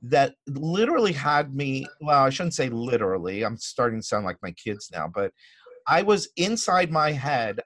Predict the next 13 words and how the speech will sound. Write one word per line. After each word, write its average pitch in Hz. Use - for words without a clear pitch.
I 131
was 131
doing 127
just, 143
like, 123
jumping 170
up 139
and 131
down 117
for 104
joy. 98
It 120
was 120